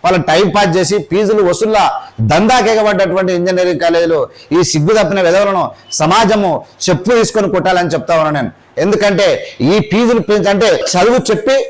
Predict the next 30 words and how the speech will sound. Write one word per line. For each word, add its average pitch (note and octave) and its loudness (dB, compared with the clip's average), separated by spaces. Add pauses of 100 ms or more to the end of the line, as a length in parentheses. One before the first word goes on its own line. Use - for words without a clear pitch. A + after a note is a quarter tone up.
(340)
విద్యార్థులకు A3 2
వాల్యూ A3+ 2
లేదు. G#3+ 2 (220)
సమయానికి A3 2
ఫీజు G#3 0
కట్టకపోతే G3 0
వాని G3 2
భవిష్యత్తు E3+ -2
కథమే, D#3+ -2 (380)
వాని E3+ 2
భవిష్యత్తు F3+ 2
కథమే. E3+ -2 (1040)
ఇలాంటి A3+ 2
వాళ్ళు G3+ 0 (380)
ఏం A#3+ 2
అన్నేమంటే, G#3 0
మళ్ళీ G3+ 2
వీళ్ళ G#3+ 2
మోటో G#3+ 0
ఏంది? A3 0 (540)
మేము G3+ 2
దేశాన్ని A3 2
ఉద్ధరిస్తామని G3+ 0
కాలేజీలు F#3 0
పెట్టినటువంటి D3 -2
వీళ్ళు, B2 -2 (300)
వీళ్ళకి F#3 0
ఖచ్చితంగా G3+ 0
ఫీజులు G#3 0
పెంపు F#3+ -2